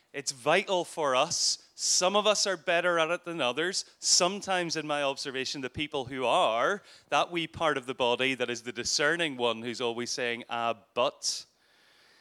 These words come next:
gets written off. "Oh, just negative."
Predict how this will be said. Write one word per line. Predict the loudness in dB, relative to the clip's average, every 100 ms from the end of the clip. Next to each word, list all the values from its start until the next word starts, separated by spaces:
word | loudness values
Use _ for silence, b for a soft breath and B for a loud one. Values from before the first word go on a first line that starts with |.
| b b _ -8
gets | -6 -2
written | -2 2
off. | 4 4 2 -4 -16 -20 _ -20
"Oh, | -12
just | -8 -6 -6
negative." | -8 -14 -10 -4 -4 -4 -12